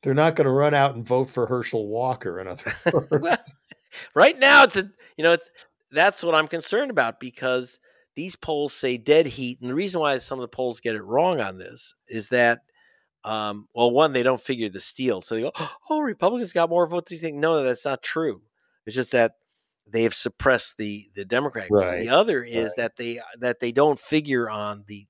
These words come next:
Speaker 2: massive organizing and who's turning out. So, like, a pollster will discount, they just, it's just the, the damn truth.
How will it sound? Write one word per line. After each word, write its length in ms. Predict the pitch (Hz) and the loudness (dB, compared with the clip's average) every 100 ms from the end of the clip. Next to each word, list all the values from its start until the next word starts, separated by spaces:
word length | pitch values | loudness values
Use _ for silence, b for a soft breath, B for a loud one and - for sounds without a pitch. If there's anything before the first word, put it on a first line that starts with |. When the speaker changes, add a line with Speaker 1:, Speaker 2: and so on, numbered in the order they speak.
| _ | _
Speaker 2:
massive 640 | 110 123 151 156 135 - 110 | -12 -4 0 0 -2 -6 -10
organizing 1000 | 110 120 120 107 98 92 90 - 98 _ B B B | -4 -4 -4 -6 -8 -10 -14 -16 -18 _ B B B
and 100 | 104 | -4
who's 220 | 117 120 | -2 -2
turning 380 | - 120 107 104 | 0 0 0 -2
out. 280 | 107 87 - | -2 -2 -6
So, 220 | - 110 | -4 0
like, 220 | 113 110 | 0 -2
a 60 | 107 | -8
pollster 540 | - 139 151 - 117 | 2 2 4 0 -2
will 200 | 107 107 B B _ | -2 -6 B B _
discount, 520 | 156 - - 135 127 b b - | 0 0 0 0 0 b b 0
they 100 | 135 | 0
just, 320 | 120 139 - _ | 2 0 0 _
it's 260 | 117 110 - | -16 -14 -12
just 180 | 104 _ | -14 _
the, 60 | |
the 200 | 107 113 | -16 -14
damn 400 | 107 101 110 113 | -14 -6 -4 -4
truth. 260 | 110 117 | -4 -8